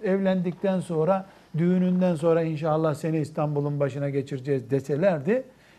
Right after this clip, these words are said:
yirmi bir yaşında o da İstanbul'un surlarının dibine dikilemeyecekti. Ama aynı oyunu Sultan Murat oynadı. On bir yaşındayken Fatih'i surların önüne koydu. "Hadi oğlum fethet burayı," dedi.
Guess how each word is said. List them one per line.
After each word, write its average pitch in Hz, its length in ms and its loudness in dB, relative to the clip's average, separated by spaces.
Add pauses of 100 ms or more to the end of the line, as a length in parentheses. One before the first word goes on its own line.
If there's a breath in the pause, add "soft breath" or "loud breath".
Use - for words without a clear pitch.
yirmi 151 360 2
bir 202 120 2
yaşında 160 560 -2
o 156 100 -2
da 180 80 -2
İstanbul'un 151 600 -4
surlarının 143 640 -2
dibine 143 360 -4
dikilemeyecekti. 135 800 -6 (640 soft breath)
Ama 160 400 2 (360 loud breath)
aynı 190 340 6
oyunu 175 460 0
Sultan 170 400 -2
Murat 160 360 0
oynadı. 139 480 -2 (1300)
On 185 300 4
bir 180 80 0
yaşındayken 165 800 -2
Fatih'i 151 540 0
surların 151 480 -2
önüne 147 280 -2
koydu. 127 320 -2
"Hadi 151 180 0
oğlum 143 240 2
fethet 131 420 -6
burayı," 113 280 -8
dedi. - 240 -20